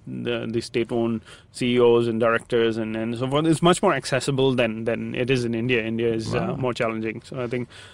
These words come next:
Speaker 1: uh, that's, that's a key advantage in Indonesia, definitely.
Speaker 2: Very, very interesting.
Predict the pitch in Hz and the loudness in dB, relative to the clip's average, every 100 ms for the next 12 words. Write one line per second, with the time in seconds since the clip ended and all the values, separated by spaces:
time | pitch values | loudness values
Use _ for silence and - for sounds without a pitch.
0 | - - - 120 120 120 - 127 127 131 | -20 -10 -4 2 2 2 -2 0 0 2
1 | 127 131 120 113 110 110 110 110 107 107 | -2 2 4 4 0 -2 -4 -4 -8 -8
2 | 120 117 110 107 107 117 113 - 139 123 | -8 -8 -6 -8 -10 -10 -12 -12 -14 -12
3 | 120 170 139 156 156 156 131 127 123 117 | -12 -4 0 2 2 0 -2 -2 -4 -6
4 | 117 - | -10 -14